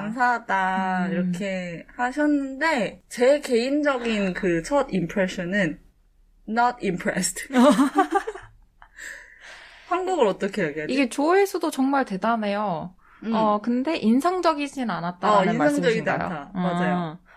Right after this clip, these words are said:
Speaker 2: 저도 이거를 보고 제 종합적인 평을 일단 먼저 말씀을 드리자면
Speaker 1: 네.
Speaker 2: 굳이? 굳이 거기까지 가서 딤섬을 왜 드셨을까? 아, 요런 생각이
Speaker 1: 아,
Speaker 2: 들었습니다.
Speaker 1: 맞아요. 근데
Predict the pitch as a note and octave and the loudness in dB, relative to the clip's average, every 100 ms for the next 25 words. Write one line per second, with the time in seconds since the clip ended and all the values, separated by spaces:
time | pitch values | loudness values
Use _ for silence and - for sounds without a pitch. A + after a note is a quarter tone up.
0 | - A#3 A#3+ B3+ G3 G3 A3+ A3+ G#3+ G3+ | -2 2 4 6 4 4 2 2 0 -2
1 | D#3+ A3 G#3+ G#3+ G3+ G3+ G#3 G#3 - - | 0 2 0 0 -2 0 0 0 -6 -2
2 | G#3 G3 G3 G3 F#3+ F#3 F#3+ - C#4+ C#4 | 0 2 0 -2 -2 0 -2 0 0 4
3 | B3+ F#3+ F3+ F3 D#3 E3 D3 D3 E3 D#3 | 4 2 0 -2 -2 0 0 0 -4 -4
4 | D3 C#3+ C#3+ F#3 B3+ G#3+ D#3+ - _ - | -6 -4 -2 0 0 -2 -10 -12 _ -12
5 | A#3+ C#4 F4 F4 G4+ A#4 A4+ _ _ E4 | -4 0 0 2 4 4 2 _ _ -2
6 | G4+ - D#4+ G#4 A#4 A4 G#4+ D#4 E4+ F#4 | -2 2 6 6 6 4 4 8 8 8
7 | F4+ E4+ D4+ C#4+ C#4 C#4+ C#4+ C#4+ D#4 E4+ | 6 6 4 4 2 0 0 0 4 6
8 | B3+ G3+ A3+ F4+ A#4 A4+ D#4+ D4 A3 G3 | 6 4 2 4 6 6 2 0 4 6
9 | G#3 G#3 F3+ E3 - - - - - D4 | 6 6 4 0 -6 -20 -20 -8 2 6
10 | C4 D4 E4+ E4 E4+ E4+ D#4+ B3 A#3+ A#3+ | 6 4 2 0 2 2 4 4 4 4
11 | A#3+ B3 A3+ G#3 G3 D#3+ E3 D#3 F3 - | 4 2 0 -2 0 0 0 -2 -6 -12
12 | - G3+ G3+ F3+ E3 - B3+ C#4 E4+ G#4 | -2 0 2 0 0 -2 -2 0 -2 -4